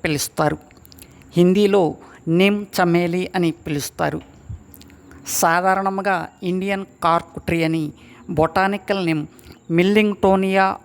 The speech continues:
ఆర్టెన్సిస్ అని బిగ్నోనియాసియే కుటుంబానికి చెందినవి. ఇవి అన్ని ప్రాంతాల్లో కనిపిస్తాయి. ఈ చెట్టు బెరడు కొమ్మలు పెలుసుగా ఉండి వేగవంతంగా పెరుగుతుంది.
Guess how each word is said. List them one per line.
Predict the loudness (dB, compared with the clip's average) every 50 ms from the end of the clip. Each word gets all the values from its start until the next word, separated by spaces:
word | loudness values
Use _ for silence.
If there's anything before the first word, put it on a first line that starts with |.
| -4 0 0 0
ఆర్టెన్సిస్ | 0 -2 -2 -4 -2 -2 -4 -4 -4 -6 -4 -6 -4 -4
అని | -2 0 0 0 -2 -4 -6 -12 -16 -20 -16 -12 -4
బిగ్నోనియాసియే | 0 2 2 2 2 2 4 4 4 4 2 0 0 0 -2 -2 -4 -4 -4 -4 -2 -2 -4
కుటుంబానికి | -4 -4 -4 -4 -4 -2 -2 -4 -4 -6 -6 -6 -4 -4 -4 -4 -6 -10 -16 -20 -20 -20 -8 -2 2
చెందినవి. | 2 4 4 4 4 2 0 -2 -6 -12 -16 -20 -20 -20 -20 -20 -20 -20 -20 -20 -20 -20 -12 -4 -2 0 2
ఇవి | 4 4 4 4 2 -2 -6 -14 -20 -20 -20 -12 -6 -2
అన్ని | 0 2 2 2 2
ప్రాంతాల్లో | 0 0 0 0 2 0 0 0 0 0 2 2 4 4 2 2 0 -4 -4
కనిపిస్తాయి. | -4 -4 -4 -6 -10 -12 -8 -4 -2 -2 -2 -4 -6 -10 -12 -18 -20 -20 -20 -20 -20 -20 -20 -20 -20 -20 -20 -14 -4 2 2
ఈ | 4 2 2 2
చెట్టు | 0 0 2 2 -2
బెరడు | -2 0 2 2 2 4 4 2 2 0 -2 -4 -4 0
కొమ్మలు | 0 0 2 2 0 2 2 0 0 -4 -8 -8 -4 0
పెలుసుగా | 0 2 2 2 0 0 0 0 2 0 0 0 -4 -4 -2
ఉండి | -2 0 0 0 -2 -2 -4 -6 -2
వేగవంతంగా | 0 0 2 2 2 2 2 0 -2 -2 -2 -2 -2 0 -2 -2
పెరుగుతుంది. | -2 -2 -4 -4 -4 -4 -6 -6 -6 -4 -4 -4 -4 -6 -8